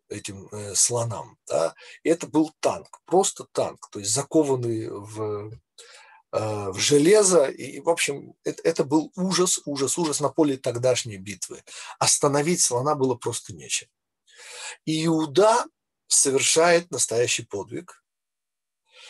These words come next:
И я предлагаю всю эту неаппетитность немножечко почувствовать. Он бросается под слона. Нам известны немецкие солдаты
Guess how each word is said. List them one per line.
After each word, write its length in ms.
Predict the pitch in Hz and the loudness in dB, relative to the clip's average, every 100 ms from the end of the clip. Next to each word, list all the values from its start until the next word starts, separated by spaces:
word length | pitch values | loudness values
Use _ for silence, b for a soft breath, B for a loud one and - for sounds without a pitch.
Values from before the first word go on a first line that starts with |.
| B | B
И 80 | - | -4
я 200 | 123 151 | 2 2
предлагаю 600 | - 131 135 127 147 143 | 2 0 0 4 4 4
всю 260 | 120 - 139 | 2 0 0
эту 180 | 131 123 | -4 -6
неаппетитность 920 | 131 120 120 117 156 156 123 - - | -6 -6 -8 -8 -8 -8 -4 -4 -6
немножечко 640 | 147 139 139 139 120 - 123 | -6 -6 -4 -4 -6 -10 -12
почувствовать. 800 | 117 113 - 98 - - - - B B B B | -10 -8 -8 -10 -14 -16 -20 -20 B B B B
Он 280 | 175 226 185 | 4 4 0
бросается 1000 | 117 147 139 - 170 170 156 - - 123 _ | 0 2 4 4 4 4 2 2 -2 -2 _
под 520 | 156 156 143 127 120 - _ _ _ _ | 0 0 0 -2 -4 -6 _ _ _ _
слона. 800 | - - 147 143 123 117 - - _ _ _ _ _ _ - | 2 4 4 2 0 -2 -4 -8 _ _ _ _ _ _ 0
Нам 200 | 185 185 | 2 4
известны 500 | 151 185 - 147 139 B B | 4 4 2 0 -4 B B
немецкие 600 | 151 165 170 165 - 143 | -2 2 6 6 4 0
солдаты 640 | 127 131 123 123 117 110 107 | -2 0 0 0 -2 -6 -12